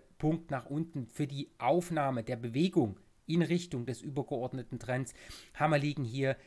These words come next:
die hundertsieben, knapp sieben, hier unten die hundertsieben eins und dann haben wir schon das Trendtief auch da. Und wie schon gesagt, die Stunde verrät uns hier ein bisschen mehr.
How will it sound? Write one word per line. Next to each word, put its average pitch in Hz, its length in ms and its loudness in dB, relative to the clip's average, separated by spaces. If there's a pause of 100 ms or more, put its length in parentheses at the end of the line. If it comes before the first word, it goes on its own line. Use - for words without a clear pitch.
(180)
die 139 180 -4
hundertsieben, 143 680 2
knapp 127 320 -2
sieben, 156 420 -2 (200)
hier 143 240 -4
unten 147 500 -2
die 127 120 -6
hundertsieben 131 760 -6 (160)
eins 147 420 -2
und 123 220 -4
dann 120 160 2
haben 123 120 -4
wir 120 80 0
schon 117 300 -2 (240)
das - 200 -12
Trendtief 113 540 -10 (120)
auch 117 180 -2
da. 120 280 0 (120)
Und 120 160 -8
wie 123 80 -8
schon 127 140 -6
gesagt, 117 440 -6
die 131 80 -8
Stunde 139 440 -2 (260)
verrät 123 420 -4
uns - 220 -10
hier 127 260 -4 (240)
ein 127 120 -6
bisschen 135 280 -2
mehr. 131 360 0